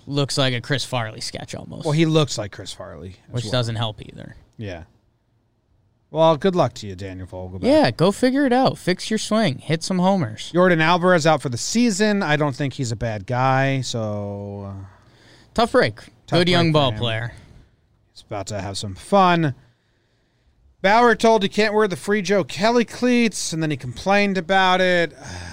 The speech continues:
Speaker 2: This is kind of, uh, a-, an annoying back and forth that we're doing.
Speaker 1: Yeah.
Speaker 2: Where neither side is being completely transparent, but Bauer's obviously gonna have more, you know, Bauer's more in the right,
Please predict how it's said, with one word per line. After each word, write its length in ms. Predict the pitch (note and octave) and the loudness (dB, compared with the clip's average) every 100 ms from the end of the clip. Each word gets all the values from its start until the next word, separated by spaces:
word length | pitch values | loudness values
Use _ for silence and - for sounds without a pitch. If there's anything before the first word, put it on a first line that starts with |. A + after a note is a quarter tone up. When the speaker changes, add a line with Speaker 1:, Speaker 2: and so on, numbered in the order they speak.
| A#2+ | -10
Speaker 2:
This 200 | D#3 - | -8 -8
is 100 | C#3+ | -10
kind 280 | B2 D3+ D3 | -8 -6 -6
of, 200 | C#3 B2 | -8 -8
uh, 20 | |
a-, 680 | C3+ C3 B2+ B2 B2 B2 B2 B2 | -6 -6 -6 -8 -8 -10 -10 -10
an 60 | B2+ | -8
annoying 800 | B2+ C#3+ D#3 D#3+ D#3 D3 C3 A#2+ A#2 | -6 -2 0 0 0 -4 -6 -10 -4
back 280 | C#3+ C#3+ | -2 -2
and 140 | C#3+ A#2+ | -4 -6
forth 420 | - D#3+ D#3 C#3+ | -2 0 0 -4
that 180 | D#3 C#3+ | -4 -4
we're 160 | D3 | -6
doing. 580 | C#3 D#3 D3+ D3 D3 C#3+ | -4 -4 -4 -4 -4 -2
Speaker 1:
Yeah. 320 | C3 C3 C3 B2 - _ _ _ _ _ _ | 0 2 0 -2 -8 _ _ _ _ _ _
Speaker 2:
Where 500 | B2+ B2 B2+ A#2+ A2 G#2+ _ _ _ B2 | -6 -4 -2 -2 -4 -10 _ _ _ -16
neither 400 | C3 D3 D3+ D3 B2 B2 | -4 2 4 2 0 -6
side 500 | - - D3 C#3 C#3 | -12 -2 2 4 4
is 140 | C3 A2 | 2 -2
being 320 | C3 C3 B2+ | -2 0 0
completely 520 | A#2+ A2 - D3 C3+ | -4 -6 -2 -2 -2
transparent, 1040 | B2 C3+ A#2 G#2 - - D#3+ D#3+ D3+ D3+ - _ _ _ _ _ _ _ _ _ _ | -2 -4 -6 -6 -10 -2 2 4 4 2 -2 _ _ _ _ _ _ _ _ _ _
but 200 | A#2+ A2+ A2 | -8 -8 -2
Bauer's 420 | A#2 C3 C3 B2 | 0 2 2 2
obviously 360 | B2 B2 B2 B2 | 0 0 -2 -2
gonna 120 | A#2+ | -2
have 140 | A#2 | -2
more, 420 | A#2 A#2 A2 A2 - - | -2 -4 -6 -8 -14 -10
you 80 | C#3+ | -8
know, 100 | F#2+ | -2
Bauer's 400 | E3 G3+ G3 C#3 | 2 4 4 4
more 300 | D#3 D#3+ F#3 | 6 6 4
in 80 | |
the 80 | G3 | 2
right, 340 | F#3+ G3 G3 | 4 4 4